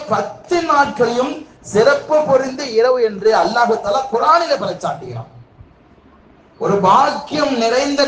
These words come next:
நாளில் தான் நாம் இருக்கிறோம். பிறை பிறந்து இரண்டு நாட்கள் கடந்து விட்டது. மீதி உள்ள எட்டு நாட்கள் நாம் எப்படி செலவழிக்க வேண்டும் அல்லாஹ்விற்காக? இந்த இரவுகளையும் பகலையும் எப்படி அல்லாஹ்வுக்காக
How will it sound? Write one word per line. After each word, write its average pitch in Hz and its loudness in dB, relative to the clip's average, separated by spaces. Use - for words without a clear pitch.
நாளில் 233 2
தான் 254 2
நாம் 202 -2
இருக்கிறோம். 160 -4
பிறை 233 2
பிறந்து 254 0
இரண்டு 226 0
நாட்கள் 220 0
கடந்து 208 0
விட்டது. 180 -2
மீதி 349 2
உள்ள 320 2
எட்டு 262 0
நாட்கள் 262 0
நாம் 240 0
எப்படி 196 -6
செலவழிக்க 226 0
வேண்டும் 185 -4
அல்லாஹ்விற்காக? 147 -2
இந்த 202 2
இரவுகளையும் 277 0
பகலையும் 285 -4
எப்படி - -6
அல்லாஹ்வுக்காக 240 0